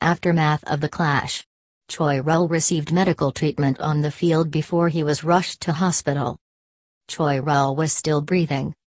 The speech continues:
though unconscious, when he arrived at the hospital in Lamongan but succumbed to his injury soon after.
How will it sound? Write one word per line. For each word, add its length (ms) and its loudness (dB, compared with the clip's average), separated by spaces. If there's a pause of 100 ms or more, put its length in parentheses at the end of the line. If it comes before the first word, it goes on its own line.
though 180 2
unconscious, 880 0 (160)
when 180 6
he 140 4
arrived 520 0
at 180 0
the 80 0
hospital 680 0
in 160 0
Lamongan 640 2
but 180 -2
succumbed 460 0
to 80 0
his 300 0
injury 500 2
soon 320 2
after. 460 0